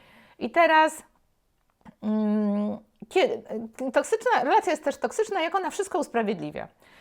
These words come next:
Ja ostatnio właśnie, em, oglądałam takiego jednego influencera, który naprawdę nieźle nabroił,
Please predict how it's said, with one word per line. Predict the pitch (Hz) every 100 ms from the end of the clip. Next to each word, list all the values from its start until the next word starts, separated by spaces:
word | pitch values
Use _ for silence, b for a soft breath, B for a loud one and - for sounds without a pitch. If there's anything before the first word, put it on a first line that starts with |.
| b -
Ja | 320 349
ostatnio | 330 311 302 277 262
właśnie, | 254 254 - 233 226 220 214 -
em, | 190 190 190 190 196 190 214 - - - -
oglądałam | - 214 233 247 233 220 226
takiego | 208 220 196
jednego | 202 196 196 185
influencera, | 185 - 160 160 202 185 208 381 - _ b -
który | - - 269 262 262 240 226
naprawdę | 254 240 294 247 214 208
nieźle | 262 269 226
nabroił, | 190 165 262 254 247 233 240 233